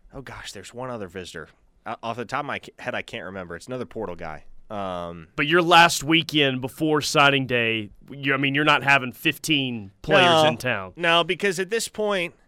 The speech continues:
Speaker 1: it's too late in the game to make substantial moves on guys that you aren't already feeling very, very good about. And O U thinks they can land Marcus Strong. I would figure they'll have a good chance to do so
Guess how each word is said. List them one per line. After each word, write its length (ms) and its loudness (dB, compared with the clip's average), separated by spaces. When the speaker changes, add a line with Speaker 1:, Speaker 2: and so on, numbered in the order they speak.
Speaker 1:
it's 140 -14
too 200 -2
late 180 0
in 80 -4
the 60 -2
game 280 0
to 100 -12
make 160 -4
substantial 540 -6
moves 240 -4
on 100 -4
guys 300 -2
that 80 -16
you 260 -2
aren't 400 -2
already 400 -2
feeling 400 -8
very, 240 -4
very 260 -6
good 220 -8
about. 340 -8
And 120 -14
O 100 -6
U 180 -8
thinks 300 -12
they 100 -8
can 200 -12
land 240 -6
Marcus 340 -2
Strong. 540 -4
I 120 2
would 220 0
figure 300 -4
they'll 160 -2
have 180 -2
a 60 -4
good 180 -6
chance 380 -8
to 100 -10
do 180 -4
so 380 -4